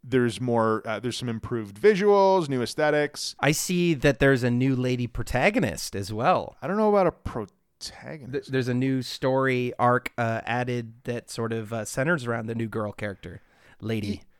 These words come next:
Speaker 1: yeah, I mean, they, they, what I do know is they've fleshed out the social sim uh, side of the, the game. So that's one of the hardest parts of the Persona series, whether I've played four and five, where you've gotta kinda manage your time, who you're spending time with, kind of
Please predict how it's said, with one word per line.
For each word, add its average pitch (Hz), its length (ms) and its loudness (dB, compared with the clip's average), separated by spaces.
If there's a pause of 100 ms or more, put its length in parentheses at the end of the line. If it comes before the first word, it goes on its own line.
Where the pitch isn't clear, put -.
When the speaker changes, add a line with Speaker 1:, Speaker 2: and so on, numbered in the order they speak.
(200)
Speaker 1:
yeah, 185 440 4
I 160 60 4
mean, 160 280 2
they, 160 160 4
they, 151 220 2
what 147 220 4
I 143 60 6
do 147 180 2
know 151 180 4
is 127 120 2
they've 123 160 -2
fleshed 123 360 -6
out 117 160 -2
the 110 80 -14
social 123 360 -2
sim 143 480 -6 (180)
uh, 123 440 -2
side 131 260 2
of 131 80 0
the, 131 240 0
the 123 100 -4
game. 131 360 -6
So 104 400 -2 (160)
that's 156 340 2
one 160 140 4
of 143 40 6
the 131 60 6
hardest 123 320 0
parts 117 260 0
of 107 80 -8
the 107 80 -4
Persona 113 400 -8
series, 104 480 -4
whether 101 220 -4
I've 113 200 -4
played 117 220 -4
four 113 260 0
and 110 180 -4
five, 92 460 -6
where 98 200 -6
you've 98 200 -10
gotta 110 180 -4
kinda 110 180 -6
manage 107 500 -4
your 101 120 -8
time, 104 600 -8 (360)
who 131 160 -2
you're 123 180 2
spending 117 380 -4
time 160 380 0
with, 160 340 0
kind 117 220 -4
of 113 220 -6